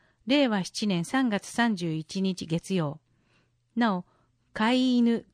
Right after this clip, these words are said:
飼い猫への不妊去勢手術の補助金は継続して実施します。保護された犬の譲渡活動費補助金。対象活動。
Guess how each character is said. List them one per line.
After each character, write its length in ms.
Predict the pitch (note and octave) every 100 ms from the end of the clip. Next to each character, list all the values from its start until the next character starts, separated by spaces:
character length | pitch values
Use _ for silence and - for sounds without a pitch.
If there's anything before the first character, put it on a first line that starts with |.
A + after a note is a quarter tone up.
| -
飼 180 | G#3+
い 80 | B3+
猫 300 | B3+ B3+ B3+
へ 100 | C4
の 220 | G#3+ E3
不 180 | - -
妊 260 | G3+ C4 B3+
去 140 | -
勢 300 | G3+ B3 B3
手 180 | A#3+ C4+
術 240 | B3 A3
の 80 | F3+
補 140 | E3 D#3+
助 120 | G#3+
金 280 | - G3+ F#3
は 160 | F#3 - _
継 200 | - C4
続 260 | B3 B3 A#3
し 60 | -
て 140 | A#3
実 160 | F#3+ F#3+
施 160 | -
し 120 | F#3+
ま 140 | E3+ E3
す。 200 | - _ _ _ _ _ _ _ _ _ _ _ _ _ _ _ _ _ _ _ _ _ _ _ _ _ _ _ _ _ _
保 140 | D#4+
護 140 | E4+ C#4+
さ 160 | - G#3
れ 100 | G3+
た 160 | G#3
犬 220 | G3+ G3+
の 200 | F#3 D#3+ - _
譲 260 | F#3 A#3+ C#4+
渡 140 | C#4+
活 320 | C#4+ C4+ - A#3+
動 160 | C4+
費 180 | C4 F#3
補 140 | E3
助 160 | D#3 F#3
金。 380 | - E3 D3+ D#3 _ _ _ _ _ _ _ _ _ _ _ _
対 180 | B3 C#4
象 260 | - C4+
活 260 | B3 B3 -
動。 300 | E3 D3+ B2+